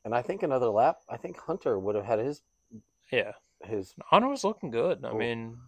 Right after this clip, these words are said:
Speaker 1: He had a great night. I think it's his best finish. I think it's his best finish.
Speaker 2: I think it's really, it,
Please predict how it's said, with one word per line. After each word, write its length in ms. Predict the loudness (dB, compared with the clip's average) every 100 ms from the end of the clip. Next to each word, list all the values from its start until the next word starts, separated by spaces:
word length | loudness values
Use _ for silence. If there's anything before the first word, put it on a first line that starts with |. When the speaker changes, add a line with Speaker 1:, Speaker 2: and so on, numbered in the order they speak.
| _ 6
Speaker 1:
He 60 | 8
had 140 | 10
a 60 | 8
great 180 | 6 8
night. 240 | 6 6
I 60 | 2
think 180 | 2
it's 100 | 0
his 120 | -2 4
best 300 | 4 4 0
finish. 460 | 0 0 -4 -16 _ _
I 20 | _
think 200 | -8 -6
it's 100 | -8
his 140 | -10 -2
best 220 | -2 -2
finish. 320 | -10 -10 -16 _ -12
Speaker 2:
I 60 | -12
think 120 | -4
it's 220 | -2 0 2
really, 220 | 4 4
it, 400 | 2 0 0